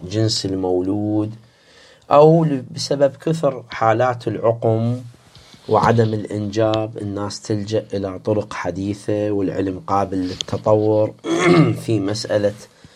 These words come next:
الحقن وطفل الأنابيب وإلى آخره، مسائل متطورة في دول العالم. آه، <clears throat> راح ناخذ بعض هذه المسائل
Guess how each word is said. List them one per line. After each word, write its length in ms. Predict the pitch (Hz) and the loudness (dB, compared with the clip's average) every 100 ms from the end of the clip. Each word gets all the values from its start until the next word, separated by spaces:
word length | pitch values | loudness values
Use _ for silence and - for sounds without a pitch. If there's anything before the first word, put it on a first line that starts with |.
| - - - - - | -20 -20 -20 0 4
الحقن 680 | 107 - 113 117 107 104 107 | 4 2 0 0 -2 -2 -4
وطفل 460 | 95 - 104 107 | -6 -8 -8 -2
الأنابيب 920 | 104 - 104 101 101 101 104 104 104 104 | -2 0 0 0 0 0 0 0 0 4
وإلى 480 | 104 107 - 110 | 6 6 6 4
آخره، 800 | 107 101 113 113 120 117 110 131 | 4 4 2 2 0 0 -2 -6
مسائل 500 | 127 - - - - | -8 -8 -4 -4 -4
متطورة 720 | 101 - 95 113 107 104 107 | -6 -8 -2 -2 0 0 0
في 200 | 107 98 | -2 -6
دول 280 | 92 98 95 | -4 -4 -4
العالم. 600 | 95 95 104 104 104 104 113 - - - - - - - - - | -4 0 2 2 -2 -6 -12 -20 -20 -16 -16 -16 -10 -10 -10 4
آه، 400 | 117 110 107 104 - 156 170 202 | 8 8 6 2 4 4 4 2
<clears throat> 420 | 202 170 139 143 | 4 4 4 2
راح 140 | 180 170 | 2 2
ناخذ 440 | 160 113 139 131 | 0 0 -4 -4
بعض 340 | 113 113 107 104 | -4 -4 -4 -4
هذه 340 | 110 98 101 | -4 -4 -10
المسائل 640 | 92 92 - 101 87 101 | -10 -12 -4 -4 -4 -6